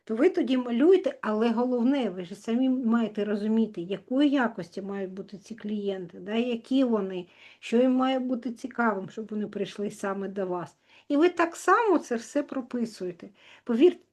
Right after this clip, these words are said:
це невеличка нав-, наче така робота, але вона дуже потужна, тому що ви,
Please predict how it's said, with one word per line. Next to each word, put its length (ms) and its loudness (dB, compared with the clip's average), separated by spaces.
це 120 4
невеличка 600 2
нав-, 300 -2
наче 460 0
така 400 -2
робота, 580 0
але 180 2
вона 200 4
дуже 240 4
потужна, 560 0
тому 320 -2
що 240 -2
ви, 400 0